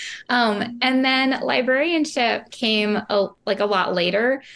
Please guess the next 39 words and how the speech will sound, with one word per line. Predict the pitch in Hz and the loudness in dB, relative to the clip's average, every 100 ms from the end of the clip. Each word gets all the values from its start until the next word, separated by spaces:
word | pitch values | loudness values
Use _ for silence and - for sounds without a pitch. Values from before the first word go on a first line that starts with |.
| - | -10
I | - 220 | -4 -2
had | 220 | 0
been | 208 | 0
a | 202 | -2
high | 196 214 | -2 -4
school | 214 226 | -2 -4
teacher | 220 214 - 202 | -2 -2 0 0
for | 208 190 | 0 -2
a | |
few | 196 196 | 0 -2
years, | 196 190 190 190 190 | 0 2 4 2 0
and | - | -2
I | 180 | 0
was | 180 196 | 0 0
realizing | 208 214 214 208 208 196 | 0 2 2 0 0 0
that | 180 | 0
I | - | -2
really | 175 180 | -2 -2
liked | 185 233 240 - | 0 0 -2 -2
working | 220 214 208 | -4 -2 0
with | 190 | -2
students. | - 220 208 202 190 | -2 -2 0 -2 -2
I | 175 | -2
really | 185 190 | 0 2
liked | 180 180 | 0 -4
helping | - 190 214 202 | -6 -4 -4 -4
people, | 202 202 190 180 - - - - - | -6 -2 0 -2 -6 -14 -16 -14 -6
but | 208 202 - - - | -2 0 -2 -6 -2
I | 208 | 0
didn't | 214 220 208 208 | 2 2 0 -2
like | 190 175 180 - - | 0 2 2 -2 -4
the | 208 196 | -2 -2
whole | 202 196 190 | 2 2 2
kind | 190 - 190 | -2 -4 -4
of | 196 | -4
power | - 226 233 | -4 0 0
differential | 254 254 220 226 233 233 226 | 0 -2 -2 -2 0 0 0
as | 202 196 208 | 0 -2 0
much. | 196 202 214 - | 0 0 0 -2